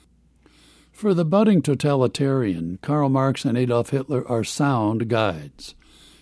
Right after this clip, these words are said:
They recognize that military victory alone does not deliver undisputed power.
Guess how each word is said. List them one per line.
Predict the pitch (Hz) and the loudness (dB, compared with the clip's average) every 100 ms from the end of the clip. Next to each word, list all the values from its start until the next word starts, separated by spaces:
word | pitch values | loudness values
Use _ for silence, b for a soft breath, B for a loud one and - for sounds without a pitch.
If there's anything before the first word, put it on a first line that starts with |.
| b | b
They | 143 165 | 0 2
recognize | 185 233 - 160 120 92 78 78 - | 4 2 2 0 0 -4 -8 -12 -6
that | 123 123 | -4 -2
military | 131 127 160 147 175 160 143 | 0 2 0 -2 0 0 0
victory | 143 - 165 127 | -2 -2 -2 0
alone | 113 120 135 143 | 0 0 2 2
does | 127 107 | 2 0
not | 120 120 160 208 - | 2 4 2 0 -2
deliver | 208 190 170 110 101 104 _ - | 0 2 2 0 -6 -8 _ -8
undisputed | - 131 123 - 135 117 113 | 0 0 0 0 0 2 0
power. | 135 147 165 82 | -2 -2 -2 -4